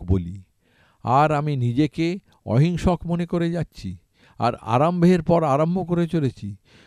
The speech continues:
প্রতিক্ষণ চিত্তধারাতে আসক্তির উদ্রেক করছি, দেশ উদ্রেক করছি, করেই চলেছি। আর ওপর ওপর এমন ধোঁকা দিচ্ছি যে আমি বড় অহিংসক,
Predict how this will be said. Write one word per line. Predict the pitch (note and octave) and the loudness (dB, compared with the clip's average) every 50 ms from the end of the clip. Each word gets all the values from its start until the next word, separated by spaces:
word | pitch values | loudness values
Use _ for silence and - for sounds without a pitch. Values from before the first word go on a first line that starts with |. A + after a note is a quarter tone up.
| _ - - | _ 0 4
প্রতিক্ষণ | - C#3+ D#3 - G3+ G3 E3+ _ - - - D#3 E3+ F3+ E3+ - | 6 6 6 6 2 -2 -2 _ -2 0 2 2 2 2 0 -2
চিত্তধারাতে | - - D#3 - _ - - E3+ D3+ C#3+ D3 D3+ D#3+ D#3 - - D#3 D#3 D#3+ - _ _ _ _ - | -4 -4 -4 -4 _ 0 2 4 4 4 4 4 2 0 -2 -2 -4 -4 -6 -8 _ _ _ _ -6
আসক্তির | - G#2 A#2+ A#2+ - F3 D#3+ - _ - E3+ E3 D#3+ B2 | -2 -2 0 2 2 0 0 -2 _ -4 -2 -2 -2 -2
উদ্রেক | A2+ C3 A#2+ G#2 G2+ B2 D3 C#3 - _ | -2 -2 -2 -2 -2 0 0 0 -2 _
করছি, | - C#3+ C3+ - - - C#3 C#3+ C#3 C3 - _ _ _ _ _ - | 2 2 2 0 -2 -8 -8 -8 -8 -10 -14 _ _ _ _ _ -4
দেশ | E2 - D3 D#3+ F3 E3+ A#2 A#2 | 2 4 6 6 6 4 2 0
উদ্রেক | C3 C3+ A#2+ A2+ B2+ D3 C#3+ - | -2 -4 -4 -4 -4 -4 -4 -4
করছি, | _ - C3 C3+ - - - - B2+ B2+ C3 _ _ _ _ _ _ _ _ _ _ | _ -2 -2 -2 -2 -4 -8 -8 -8 -8 -10 _ _ _ _ _ _ _ _ _ _
করেই | - D3+ E3 E3+ F#3+ G3 G#3 F#3 | 6 8 10 10 10 8 6 6
চলেছি। | - E3 D3+ B2 A2+ - - - - - - _ _ _ _ _ _ _ _ _ _ _ _ _ _ - | 4 6 6 6 4 2 -2 -6 -16 -16 -18 _ _ _ _ _ _ _ _ _ _ _ _ _ _ -4
আর | A#2+ C3 C#3+ D3 | -2 0 0 0
ওপর | - - C#3 B2+ - - E3+ F3 E3+ | 0 0 0 2 4 4 4 6 6
ওপর | E3 D#3+ F3+ F3 D#3+ | 4 4 2 2 2
এমন | A2+ A#2 B2 C3 D#3 F3 F3+ D3+ | 0 -2 -2 0 0 -2 2 6
ধোঁকা | - G2+ B2+ B2+ - F3 E3 | 8 8 8 6 4 2 2
দিচ্ছি | D#3+ F3 E3 - - - C#3+ C#3 C#3+ D#3+ - _ _ _ _ _ | 2 0 -2 -2 -4 -4 -2 -2 -2 -4 -8 _ _ _ _ _
যে | - G#2+ B2 A#2 | -6 -2 -2 0
আমি | A2 A#2+ C#3+ D3+ | 0 0 -2 0
বড় | D3 C3+ C#3+ C#3+ D3 | 2 4 4 6 6
অহিংসক, | C#3 B2+ A#2+ C3 C#3+ D#3 C#3+ G2+ - C#3+ C#3 C#3+ - | 6 6 6 4 4 2 0 0 2 2 2 2 0